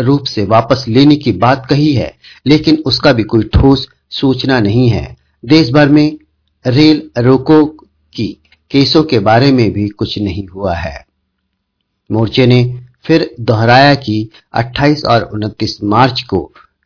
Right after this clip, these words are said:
ट्रेड यूनियन द्वारा भारत बंद के बुलावे का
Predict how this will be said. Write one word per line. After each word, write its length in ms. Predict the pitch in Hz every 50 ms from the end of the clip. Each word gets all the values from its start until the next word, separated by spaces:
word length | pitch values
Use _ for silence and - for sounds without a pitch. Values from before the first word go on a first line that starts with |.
| _ -
ट्रेड 440 | 135 151 156 160 165 165 143 117 113
यूनियन 380 | 120 123 131 139 139 131 120
द्वारा 320 | 110 110 104 104 107 110 110
भारत 440 | 101 90 107 107 110 110 110 - -
बंद 260 | 98 117 131 135 123
के 120 | - 117 107
बुलावे 440 | 92 95 101 101 98 98 107 123 131
का 340 | 127 117 101 82 - -